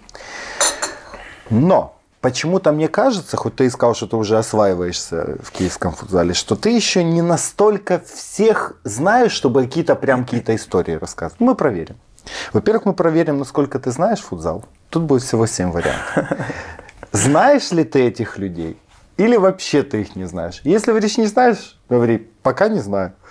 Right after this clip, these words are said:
Speaker 1: Знаешь, возможно, ты что-то сможешь там дополнить, сказать какой-то там момент
Speaker 2: Мгм.
Speaker 1: какой-то истории.
Speaker 2: Хорошо.
Speaker 1: Или просто мнение о человеке. Ты говоришь, если знаешь, говоришь, кто это, что это и что, что это, кто это и своё мнение о нём. Думаю, этого человека ты должен знать.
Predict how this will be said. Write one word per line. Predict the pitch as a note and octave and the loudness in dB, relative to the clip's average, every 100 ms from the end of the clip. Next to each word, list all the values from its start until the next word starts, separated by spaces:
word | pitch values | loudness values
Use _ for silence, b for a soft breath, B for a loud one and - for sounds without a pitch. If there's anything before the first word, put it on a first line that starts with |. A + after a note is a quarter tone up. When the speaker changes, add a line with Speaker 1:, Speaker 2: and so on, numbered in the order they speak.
| B | B
Speaker 1:
Знаешь, | A#2 G3+ D#4+ D4+ - - _ - | -2 2 4 4 0 -12 _ -2
возможно, | - D3+ F#3+ C#3+ | -2 2 0 2
ты | C3+ | -2
что-то | B2+ - | -2 -2
сможешь | A2 F#2+ F#2+ - | -2 -2 -2 -2
там | D#2+ - - | -6 -6 -10
дополнить, | F#2 G#2 A2 A#2+ G#2 - | -2 0 2 2 0 -8
сказать | - F#2 - | -8 -2 -2
какой-то | - E2+ - - | -4 -12 -12 -14
там | - - | -14 -10
момент | G2 G2 F#2 - | 0 2 2 0
Speaker 2:
Мгм. | - | -4
Speaker 1:
какой-то | - D#2+ E2+ | -4 -4 -4
истории. | E2+ - - - | 0 2 2 -2
Speaker 2:
Хорошо. | - B2+ B B - | -6 -8 B B 0
Speaker 1:
Или | F#3 | 0
просто | - G2+ - F2+ | 2 -2 -2 -6
мнение | F#2 F2+ E2 | -4 -4 -6
о | |
человеке. | - E2 E2 E2 - | -4 -4 -4 -6 -2
Ты | G3+ | 0
говоришь, | E3+ D3 - - | 2 0 -4 -2
если | C3+ B2+ B2 | 0 2 0
знаешь, | A2+ G#2 F#2 | 2 2 2
говоришь, | A#2+ B2+ C#3 - | 0 0 -2 -4
кто | - D#4 | 2 2
это, | D#4 | 2
что | - - C4+ | -2 0 0
это | - | 0
и | D3+ F3+ G#3+ _ - | -2 -2 -8 _ -16
что, | - - - - | -14 -14 -14 -12
что | - - G#2+ | -6 2 2
это, | G2 F2+ B B - | 2 -8 B B -14
кто | - G#3+ | 0 2
это | A#3 D#3 | 4 0
и | A#2 C3+ D#3 - B B E2+ B | -2 -4 -10 -12 B B -16 B
своё | - G#2 A#2 | 0 2 2
мнение | F#2 G2+ G2 - - - | 0 -4 -6 -10 -12 -8
о | |
нём. | D#2+ D2 - B B B B B B B - | -6 -8 -12 B B B B B B B -4
Думаю, | G#2 G#3+ A3+ E3+ - | 0 2 4 2 2
этого | G3 A#3+ G3+ | 2 4 2
человека | - D#3+ - | 2 -2 0
ты | A#2 | -2
должен | F#2+ D#2+ D#2+ | -2 -4 -10
знать. | - D2+ - | -14 -18 -18